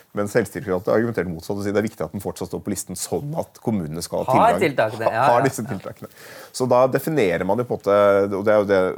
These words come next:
Speaker 1: da definerer man jo hvorvidt det skal stå på den listen,
Speaker 2: Ja.
Speaker 1: etter behov for tiltak. Og det interessante er at det er jo på en måte, i hvert fall sånn som Helsedirektoratet gjør det, så er det litt grann på siden av, eh, den omgåelse egentlig av loven, fordi det er jo,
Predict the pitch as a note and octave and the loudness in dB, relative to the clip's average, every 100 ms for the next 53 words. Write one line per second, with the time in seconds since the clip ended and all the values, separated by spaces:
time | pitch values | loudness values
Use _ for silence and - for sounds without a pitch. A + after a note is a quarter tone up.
0 | G2+ G#2 A#2+ B2 A#2+ C#3+ A#2 F2 F2+ G2+ | -4 -4 0 0 0 -2 -2 -2 -2 -2
1 | G2 F#2 F2+ F#2+ - G#2+ E2+ G2 G2+ G2+ | -2 -4 -4 -8 -8 -8 -8 -6 -6 -4
2 | A2+ D3 D3 _ _ D#3+ - A2+ G2 G#2 | -4 -4 -4 _ _ -6 -4 -4 -4 -4
3 | A2 F#2 F#2+ F#2 _ _ _ _ B2 B2 | -6 -4 -6 -6 _ _ _ _ -2 -2
4 | C3 B2 B2 B2 B2 B2 D3 F#2+ F#2 A2+ | 0 -4 0 0 2 2 4 2 0 -2
5 | - G2+ G2+ F2+ G2+ C#3 A#2 G2 A2+ G2 | -2 0 2 2 0 0 -4 -6 -8 -8
6 | - E2+ F2+ D3 F#2 B2+ C#3+ A#2 G#2 E2+ | -10 -12 -12 -6 -2 -2 0 0 2 0
7 | F#2+ - _ - - - G#2 - - C3 | -2 -10 _ -8 -8 -2 -2 -2 -4 -2
8 | D#2+ E2 F2+ E2 - D2 F2 F2 F#2+ G#2 | -2 -2 -4 -4 -8 -6 -2 0 2 2
9 | A#2 B2 F2+ E2 E2+ E2 - E2+ F2+ E2 | 0 0 -2 -4 -4 -4 -6 -2 -2 0
10 | E2+ F#2+ G#2+ G2 F2+ F2 G2+ | -4 -6 -6 0 0 2 -2